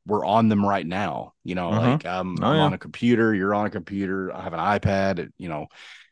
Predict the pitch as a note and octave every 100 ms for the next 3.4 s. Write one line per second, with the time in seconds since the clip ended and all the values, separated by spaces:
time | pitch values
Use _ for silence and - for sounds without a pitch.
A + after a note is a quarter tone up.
0 | _ - E2 - F#2+ A2 F#2 - G#2+ G#2
1 | G2+ - F#3 F#3+ - B2+ - D#3+ D#3+ F#2
2 | F2 G#2+ G2 F2+ F#2+ - A2 G2+ D2+ -
3 | - - - F#2+